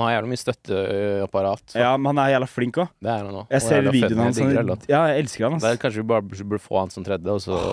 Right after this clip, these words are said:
Speaker 1: men da blir det bare en ny sånn runde med
Speaker 2: Ja, altså,
Speaker 1: han blir stormannsgal,
Speaker 2: ja, altså,
Speaker 1: og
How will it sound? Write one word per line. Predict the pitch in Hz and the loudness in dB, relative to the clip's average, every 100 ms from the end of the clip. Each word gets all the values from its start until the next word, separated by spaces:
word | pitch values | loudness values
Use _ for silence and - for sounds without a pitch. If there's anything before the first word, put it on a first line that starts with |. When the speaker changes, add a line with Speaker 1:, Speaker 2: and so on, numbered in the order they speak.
| 104 | -4
Speaker 1:
men | 92 | -4
da | 95 | -2
blir | 92 | -2
det | 95 | -2
bare | 95 87 | -2 -4
en | |
ny | 87 85 95 | -8 -10 -10
sånn | 90 | -6
runde | 92 87 82 | -6 -6 -8
med | 85 | -2
Speaker 2:
Ja, | 101 110 | 0 2
altså, | 107 92 | 2 0
Speaker 1:
han | 95 90 | -2 -4
blir | 98 98 | -4 -4
stormannsgal, | - 101 92 90 95 | -4 -4 -4 -6 -4
Speaker 2:
ja, | 90 92 110 | -2 0 -2
altså, | 104 107 92 | -2 -2 -2
Speaker 1:
og | 92 | -2